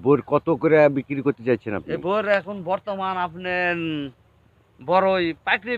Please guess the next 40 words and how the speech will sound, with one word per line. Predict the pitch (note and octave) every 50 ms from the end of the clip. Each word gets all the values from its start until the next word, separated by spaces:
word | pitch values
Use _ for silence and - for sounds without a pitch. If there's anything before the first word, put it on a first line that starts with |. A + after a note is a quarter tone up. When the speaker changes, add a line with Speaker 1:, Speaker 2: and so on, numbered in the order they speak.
| G#3
Speaker 2:
বিক্রি | A#3+ G#3 - A#3 A#3+ A3+ A3 G#3
হলে | A3 A3+ A#3+ G#3 A3
দেখা | G#3 G#3 A3 G#3
যাচ্ছে | A3 G3 - A3 G3+
যে | G3 A3
হলো | A3 G#3 A3 G#3 G3 F#3 F3 - - - - _ _ _ _ _ _ _ _ _ _ _ _ _ _ _ _ _ -
ওরা | F#3 F#3 G#3 G3+
এখন | G3+ G#3 F3+ -
কত | G#3 F3 G#3 G3+ G#3
টাকা | G3+ F3+ G3 F#3+ D#3+ D#3+ F3
লিবি | F#3 G3+ F3+ F#3 F#3+ F#3+
না | E3+ F3+ F3 F3+
লিবি, | F3+ F3+ F3+ E3+ E3+ F3+ F3 E3 D3+ - - _ _ _ _ _ -
এখন | - E3 G3+ A3
খুরসা | - - G#3+ A#3+ G#3+ A#3 G#3
বেচছে | G3 G#3 F#3 - - G3 F3+ E3
দুইশো | F#3 - F#3+ F#3 F3+
টাকা | D#3+ E3 D3 C#3
কেজি। | C#3 A#2+ A2 G#2+ - - _ -
Speaker 1:
দুইশো | - C#3+ - D#3+ D#3+ D3
টাকা | D3 C3+ A#2+
কেজি। | B2 A2 F#2+ G2 F#2
আর, | D#2+ F#2+
Speaker 2:
হ্যাঁ। | A2 G#2 G2+ G2 G2 - - F2+
Speaker 1:
আর | A2 G#2+ - - G2+
আপনার | G#2 G2+ A#2+ C#3 C#3+ B2 B2 C3+ B2 A#2 G#2+
বাগান | B2 B2 C#3+ C#3
থেকে | B2+ C#3 D#3 D3 C#3+
যদি | C#3 C#3+
কেউ | C#3 - D#3 D3 -
কিনে? | C#3+ D3+ E3 F3+ G3+ G3+ G3+ _ _ _ _ _ _ -
Speaker 2:
বাগান | B2+ D3+ F#3 G#3+ G#3 G3+
থেকে | E3+ G3 A3 G3+
কিনলে | E3 G#3 G#3+ G#3 G#3+ G#3+
লোক | G#3 G#3 G#3 G3 F#3+ F3
দিব | F#3 G3 G3 G3+
হলো | G3+ G3 G3
চল্লিশ | - G#3 G#3+ G#3 G#3 G3 - -
টাকা, | F#3+ F#3 F#3 F3+ F3
একশো | - - - G3+